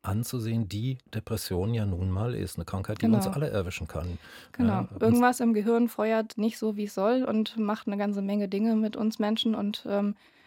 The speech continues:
Speaker 2: mit unserem Leben, die davon betroffen sind. Und, ähm, ich wünsche mir einfach auch für viele Menschen, die damit alleine sind,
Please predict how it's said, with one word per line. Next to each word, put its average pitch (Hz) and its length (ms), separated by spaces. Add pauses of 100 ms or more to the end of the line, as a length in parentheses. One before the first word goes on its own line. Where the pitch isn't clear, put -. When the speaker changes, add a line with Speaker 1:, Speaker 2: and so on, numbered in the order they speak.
(220)
Speaker 2:
mit 208 100
unserem 208 320
Leben, 226 420 (420)
die 202 60
davon 208 280
betroffen 208 460
sind. 226 320
Und, 196 380
ähm, 190 200
ich 196 140
wünsche 202 240
mir 196 80
einfach 190 240
auch 196 120
für 202 180
viele 202 240
Menschen, 196 380
die 190 140
damit 185 400
alleine 190 440
sind, 202 260